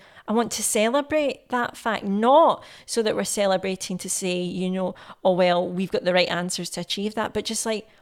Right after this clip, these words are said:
"Wow, look what we've been able to do." And I think any goal, celeb-, set markers, like if it's running five K, celebrate running one K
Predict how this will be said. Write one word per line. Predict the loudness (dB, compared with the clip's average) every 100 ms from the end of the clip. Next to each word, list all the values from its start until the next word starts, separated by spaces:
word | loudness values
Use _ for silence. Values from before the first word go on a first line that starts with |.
| -4
"Wow, | -2 0 -2 -4 -6 -8 -6
look | 2 4 4
what | -4
we've | -2
been | -2 -2
able | -4
to | -6
do." | -4
And | -2
I | 0
think | -2 -4
any | -4 -2 0 0
goal, | 0 0 2 0 0 -12 -20 -10
celeb-, | -4 0 2 4 2 0 -4
set | 0 0 0
markers, | 0 0 -2 -6 -4 -2 0
like | -2 -2
if | -4
it's | -8 -4
running | 2 2 2 -4
five | -2 0 0 -2
K, | -4 -4 -4 -14 -12
celebrate | -4 0 2 4 4 2 2 0 2 2 0 -2 -2 _ _ -8
running | 0 2 2 -2 -4
one | -4 0 0 0 -4 -10 -16
K | -4 -2 0 -4